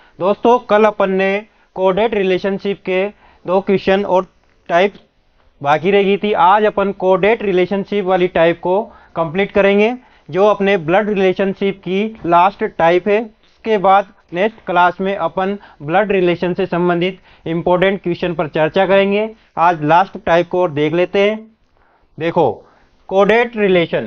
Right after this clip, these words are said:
कोडेट रिलेशन का पहला क्वेश्चन आपके लिए स्क्रीन पर आ चुका है और इसे ध्यान से देखिए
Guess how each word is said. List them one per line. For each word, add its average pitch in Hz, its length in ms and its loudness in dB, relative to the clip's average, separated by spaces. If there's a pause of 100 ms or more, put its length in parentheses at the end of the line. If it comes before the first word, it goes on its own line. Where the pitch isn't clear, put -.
(140)
कोडेट 202 380 0
रिलेशन 190 440 -2
का 202 280 2 (320)
पहला 190 300 0
क्वेश्चन 190 720 -6 (180)
आपके 214 380 2
लिए 196 340 2 (240)
स्क्रीन 208 380 -6
पर 202 160 2
आ 175 180 4
चुका 190 300 -2
है 208 300 0 (220)
और 185 100 -6
इसे 190 240 -6
ध्यान 165 300 0
से 202 140 -6
देखिए 202 520 0